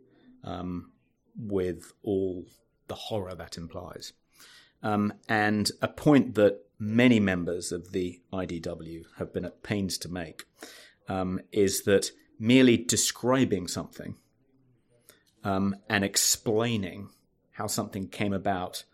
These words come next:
by appealing to, uh,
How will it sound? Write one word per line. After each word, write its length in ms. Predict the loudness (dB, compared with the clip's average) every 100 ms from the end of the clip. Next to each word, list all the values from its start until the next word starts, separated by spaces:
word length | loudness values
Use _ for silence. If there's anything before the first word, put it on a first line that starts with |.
| _ _ _ _
by 180 | -2 0 0
appealing 680 | -4 -6 -2 0 0 -2
to, 440 | -2 0 2 0 -4 -10 _ _ _ _ _
uh, 200 | -12 -10